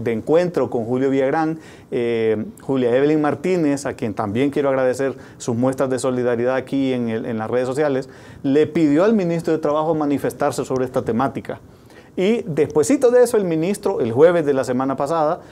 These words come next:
sacó este tuit, donde deja claro, yo no sé si, si el, el director de Fosalud ya lo vio, no lo sé,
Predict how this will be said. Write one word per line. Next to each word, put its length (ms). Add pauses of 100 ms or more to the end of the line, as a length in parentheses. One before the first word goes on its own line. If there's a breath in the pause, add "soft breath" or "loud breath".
(120)
sacó 380
este 240
tuit, 260 (500 soft breath)
donde 420
deja 380
claro, 640 (260 loud breath)
yo 180
no 140
sé 140
si, 320
si 220
el, 420 (280 loud breath)
el 200
director 360
de 80
Fosalud 320
ya 100
lo 100
vio, 300 (420 loud breath)
no 140
lo 120
sé, 280